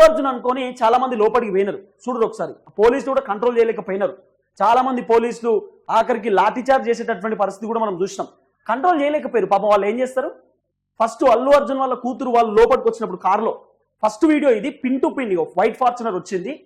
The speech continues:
ఇగో వైట్ ఫార్చునర్ వచ్చింది, అల్లు అర్జున్ కూతురు, అతని మామ. ఇగో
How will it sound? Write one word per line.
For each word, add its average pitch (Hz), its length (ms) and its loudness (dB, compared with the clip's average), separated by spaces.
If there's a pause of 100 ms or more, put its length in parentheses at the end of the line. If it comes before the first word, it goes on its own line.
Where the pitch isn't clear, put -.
(400)
ఇగో 185 180 -4
వైట్ 214 220 -2
ఫార్చునర్ 226 400 0
వచ్చింది, 214 320 -8 (460)
అల్లు 220 200 0
అర్జున్ 214 320 -4
కూతురు, 240 280 -8 (100)
అతని 196 260 -6
మామ. 190 140 0 (800)
ఇగో 202 100 2